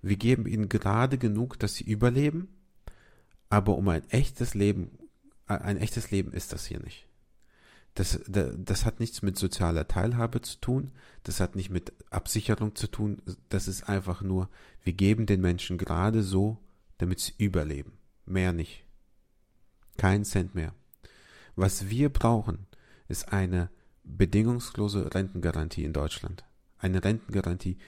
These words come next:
die weit über der Armutsgrenze ist. Die solide über der Armutsgrenze ist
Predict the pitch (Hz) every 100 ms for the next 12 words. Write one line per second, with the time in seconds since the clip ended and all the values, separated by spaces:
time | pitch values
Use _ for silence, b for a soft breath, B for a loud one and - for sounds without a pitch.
0 | B B - 185 - 98 95 98 110 -
1 | 107 104 92 80 73 90 90 - - 69
2 | - - - - - _ _ _ _ _
3 | _ b b b b b b - 98 95
4 | 101 92 110 143 147 147 - 110 110 101
5 | 98 101 98 - 98 92 - 92 -